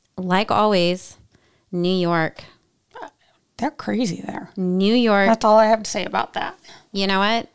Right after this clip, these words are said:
Speaker 1: Uh, maybe next year is just all New York. <laughs>
Speaker 2: I'm thinking that. I mean, because you start, like, researching these stories, and I'm looking 'em up, and I'm like, "Not another frickin' New Yorker?
Speaker 1: It's
Speaker 2: What
Speaker 1: always
Speaker 2: up?"
Speaker 1: New York. This time, the Bronx.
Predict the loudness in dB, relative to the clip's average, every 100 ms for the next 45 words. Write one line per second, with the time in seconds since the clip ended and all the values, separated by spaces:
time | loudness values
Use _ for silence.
0 | -6 -4 -4 -4 -6 -8 -4 0 0 0
1 | -2 -4 -4 -6 -8 -4 -2 -2 -4 -6
2 | -10 -16 _ _ -8 -2 -2 -2 -8 -18
3 | -20 -20 -20 -4 0 0 2 2 2 2
4 | 2 2 0 -2 0 2 2 2 0 -2
5 | 0 -2 -2 0 0 2 0 -2 -4 -4
6 | -2 -4 0 2 2 0 -2 0 0 -2
7 | -2 -2 -2 -4 -2 2 2 2 2 2
8 | 2 2 4 2 0 -2 -2 0 0 0
9 | -4 -6 -2 0 2 2 2 0 2 0
10 | 0 -2 -4 0 2 2 2 0 -2 -4
11 | -6 -10 -6 -6 -2 0 2 0 0 2
12 | 4 4 2 -4 -12